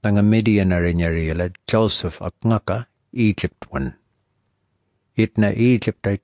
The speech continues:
takiramala. It na ran na selamilaka manaka. Aitwa Potiphar aritnyak. Kala Potiphar rakan aitwa alatij Pharaoh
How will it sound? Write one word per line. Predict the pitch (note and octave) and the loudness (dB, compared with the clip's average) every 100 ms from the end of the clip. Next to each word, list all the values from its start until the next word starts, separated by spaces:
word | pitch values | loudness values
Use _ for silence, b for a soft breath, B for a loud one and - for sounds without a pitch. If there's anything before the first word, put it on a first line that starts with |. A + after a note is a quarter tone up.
| - | -4
takiramala. | - A2+ F#2+ F2 E2+ A#2 F3+ _ _ _ _ _ _ _ _ - | 0 2 2 2 0 -2 -6 _ _ _ _ _ _ _ _ -2
It | A2+ A2 | 0 2
na | G#2 | 2
ran | G2+ G2 | 4 2
na | F#2 | 2
selamilaka | - - A#2 G#2+ F#2 E2+ - C3 A2+ - - | 0 0 2 2 2 0 -2 -6 -8 -12 -4
manaka. | A2 A#2 A2 F#2+ - C#2+ - _ _ _ _ | 0 0 0 -2 -4 -6 -8 _ _ _ _
Aitwa | A2 G#2+ - F#2+ | -2 -2 0 -2
Potiphar | - - D3+ B2 F#2 - F2+ B2 - | -4 -4 -2 0 -2 -2 -2 -4 -8
aritnyak. | - E2+ D#2+ - C#3 - - - _ _ _ _ _ _ _ _ _ _ | -4 -2 -2 -4 -8 -8 -18 -20 _ _ _ _ _ _ _ _ _ _
Kala | G#2+ G2+ | -2 -2
Potiphar | - B2 A2+ G2+ - F#2+ A2 | -2 -2 -2 -2 -2 -2 0
rakan | A2 A2+ G#2 G#2 | 0 0 0 0
aitwa | F#2 F#2 - F#2+ E2+ - _ - | 0 -2 -4 -4 -4 -8 _ -6
alatij | G2+ G#2+ A2 G2+ - A#2 - - _ _ - | 0 2 0 0 -2 -6 -8 -20 _ _ -16
Pharaoh | - B2 A#2 G2+ E2+ D#2+ | -4 0 2 2 0 -2